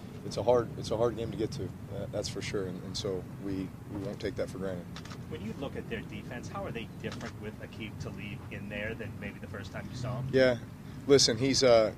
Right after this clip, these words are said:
Speaker 1: he, he's one of the captains for their defense. Um, he's a veteran player, so there's a presence there. There, there's a level of leadership.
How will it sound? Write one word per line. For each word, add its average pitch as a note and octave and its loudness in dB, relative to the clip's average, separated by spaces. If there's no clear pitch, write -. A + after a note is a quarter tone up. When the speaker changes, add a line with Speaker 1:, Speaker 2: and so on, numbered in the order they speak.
Speaker 1:
he, A#2+ 0
he's A#2+ 2
one C3 6
of A#2 4
the G#2+ 4
captains B2 6
for - -2
their A#2 4
defense. A#2+ 0
Um, G2 -2
he's G#2+ 0
a G2+ 2
veteran A#2 4
player, A2 6
so B2 2
there's G#2 4
a - 2
presence A2+ 4
there. G#2+ 4
There, G2+ 0
there's G2+ -2
a G2 0
level G2+ 0
of F#2 -4
leadership. G#2 2